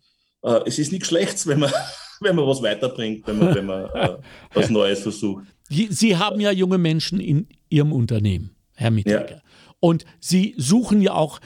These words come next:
Speaker 2: wie mehr oder weniger alle in Ihrer Branche und den anschließenden, dringend nach jungen Menschen, fast hätte ich das schlimme Wort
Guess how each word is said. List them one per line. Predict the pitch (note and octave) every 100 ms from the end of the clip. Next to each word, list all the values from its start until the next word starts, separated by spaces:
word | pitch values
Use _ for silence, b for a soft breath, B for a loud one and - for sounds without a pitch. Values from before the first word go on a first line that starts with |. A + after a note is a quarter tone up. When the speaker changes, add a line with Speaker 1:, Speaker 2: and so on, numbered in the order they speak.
| B
Speaker 2:
wie | C#3+ F3+ G#3+
mehr | E3 F3+
oder | G#3+ F#3+
weniger | F#3+ F#3+ D#3 D3+ G3
alle | D#3 G#3+
in | G3+ D#3
Ihrer | D3+ C3+ C#3+
Branche | A#2+ B2 E3 -
und | A#3 G3+
den | F#3 F3
anschließenden, | - E3+ E3 - C#3 A#2 - E3 F3 F#3
dringend | D#3 G#3+ A#3 F#3+ G3+ - b b b b b b b
nach | D#3 D#3 - - _ _ _ _ _
jungen | G#2 C3+ A3 A#3 F#3 G3+ - _ _ _ _
Menschen, | - C3+ C3+ E3+ - A#3+ B3+ C#4+ _ _ _ _ _
fast | _ - - B3 - -
hätte | F3+ E3+
ich | D3+
das | E3+ -
schlimme | - F3+ G#3 G3+ D3+
Wort | C#3+ F3+ -